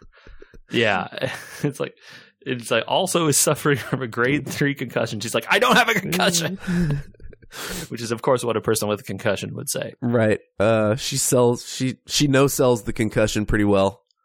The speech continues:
Speaker 1: Uh-huh.
Speaker 2: Uh, and then is immediately kicked off the bridge after the captain says, "All right, all right, fine, red alert, if it'll make you happy." <laughs> Uh, and when the captain accepts that there may be Klingons out there,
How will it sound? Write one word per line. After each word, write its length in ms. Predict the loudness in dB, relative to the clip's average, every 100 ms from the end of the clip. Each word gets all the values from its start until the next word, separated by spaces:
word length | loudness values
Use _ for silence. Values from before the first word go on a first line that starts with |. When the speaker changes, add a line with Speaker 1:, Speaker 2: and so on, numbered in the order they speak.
| _ _ _
Speaker 1:
Uh-huh. 340 | -10 -8 -8 -10
Speaker 2:
Uh, 480 | -2 2 2 2 -2 -6 _ _ _ _ _ _ _ _ _ _ _
and 200 | -2 0
then 500 | 2 2 2 -2 -6 -12 _ _ _
is 120 | 0
immediately 500 | 2 4 4 4 2
kicked 260 | 2 -2 2
off 160 | 0 0
the 80 | 0
bridge 300 | 2 2 2
after 220 | 0 -2
the 60 | -2
captain 340 | 0 0 -2
says, 200 | -2 0
"All 100 | 2
right, 200 | 4 4 4
all 100 | 2
right, 200 | 0 -4 _ _
fine, 440 | -4 0 0 -2 -2
red 200 | 2 4
alert, 260 | 4 0 -4 _ _ _ _ _ _ _ _ _
if 140 | -6 0
it'll 120 | 2
make 200 | 2 2
you 80 | 0
happy." 400 | 0 -2 -4 -4
<laughs> 40 | -10 -14 -20 _ _ _ -20 -20 -20 -18 -2
Uh, 460 | 2 4 4 4 0 -12 _ _ _ _ _ _ _
and 120 | 2
when 140 | 4 2
the 80 |
captain 380 | 0 -2 0 0
accepts 400 | 0 2 0 0
that 120 | -2 2
there 100 | 4
may 160 | 4
be 100 | 2 0
Klingons 460 | 0 2 2 4
out 200 | 2 2
there, 360 | 2 2 0